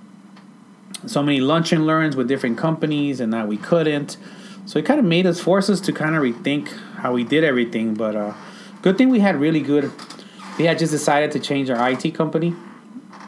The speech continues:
and, uh, we're, now we're using a, a company out of Chicago called, uh, T T S G, which, big shout out for them, because they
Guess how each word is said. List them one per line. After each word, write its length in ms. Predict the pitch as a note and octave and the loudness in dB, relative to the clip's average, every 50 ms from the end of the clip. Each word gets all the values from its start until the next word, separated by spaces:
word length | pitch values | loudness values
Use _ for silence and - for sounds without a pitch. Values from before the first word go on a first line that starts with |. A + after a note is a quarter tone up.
| - - - | -20 -10 -6
and, 320 | C3 B2+ B2 B2 A#2+ A#2+ A#2+ | -4 -2 -2 0 0 0 0
uh, 220 | A#2+ A#2 A#2 A#2 | 2 0 0 0
we're, 80 | A#2 A#2 | 0 0
now 220 | A#2+ C3 C3 C3+ | 2 2 2 2
we're 80 | C3+ C3 | 2 2
using 480 | B2+ B2 B2+ B2+ B2+ B2 B2+ B2 A#2+ A#2 | 2 2 2 0 0 0 0 0 0 0
a, 160 | A2+ A2 G#2 - | -2 -2 -4 -6
a 60 | A#2 | -4
company 380 | - C#3+ C3+ C#3 D3 C3 B2+ B2 | -2 -2 -2 0 0 0 0 2
out 140 | B2 A#2+ A#2 | 0 0 0
of 60 | A#2+ | -2
Chicago 560 | A#2+ - - B2+ B2 A#2+ A#2+ B2 C3 C3 - - - - - - - - - - - - | -6 -8 -4 -2 0 0 0 0 -2 -4 -6 -12 -20 -20 -20 -20 -20 -20 -20 -20 -18 -4
called, 320 | - B2+ B2 B2 A#2+ A2+ A#2+ | -2 0 2 2 2 2 0
uh, 220 | A2+ A2 A2 G#2 - - - - - - - - - - - - - - - - - - - - | 0 0 0 -2 -6 -12 -18 -18 -18 -20 -20 -20 -20 -20 -20 -20 -20 -20 -20 -20 -20 -20 -14 -6
T 160 | - D#3+ D3+ | -4 -4 -2
T 200 | - D3+ C#3 C3+ | 0 2 2 2
S 200 | C3 A#2+ A2+ - | 2 0 -2 -2
G, 320 | - C3 C3+ D3+ - - - - - - - - - - - - - - - - - - | -2 -2 -2 -4 -6 -10 -14 -20 -20 -20 -20 -20 -20 -20 -20 -20 -20 -20 -20 -20 -16 -6
which, 460 | A#2 B2 B2 A#2+ - - - - - - - - - | -4 -4 -4 -4 -6 -8 -10 -12 -14 -18 -18 -10 -4
big 160 | B2+ C#3 B2+ - | -2 -2 0 0
shout 240 | - C#3+ C3+ C3+ | 0 2 2 2
out 120 | C3+ B2+ - | 2 2 0
for 100 | - C3+ | 0 0
them, 180 | C3 C3 C3 | 0 2 0
because 260 | B2 A#2 A#2 - A#2+ A2+ | 0 -2 -2 -2 -2 0
they 100 | B2 | 0